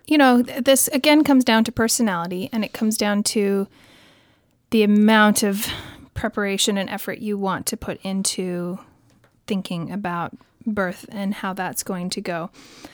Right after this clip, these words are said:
But you can follow one of these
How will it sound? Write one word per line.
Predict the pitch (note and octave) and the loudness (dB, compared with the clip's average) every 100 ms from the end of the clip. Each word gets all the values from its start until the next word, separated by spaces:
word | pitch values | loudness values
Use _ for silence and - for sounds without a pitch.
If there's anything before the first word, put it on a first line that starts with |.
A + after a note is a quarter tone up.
| - _ _ _ _ - | -20 _ _ _ _ 2
But | B3+ - _ _ _ | 4 2 _ _ _
you | D4+ D#4+ | 2 4
can | F4+ C#4+ | 6 6
follow | - A3 A3 A#3 A#3 | 6 6 8 8 6
one | A3 G#3 | 4 4
of | G#3 | 2
these | G#3 G3 G3 F#3+ | 0 2 2 0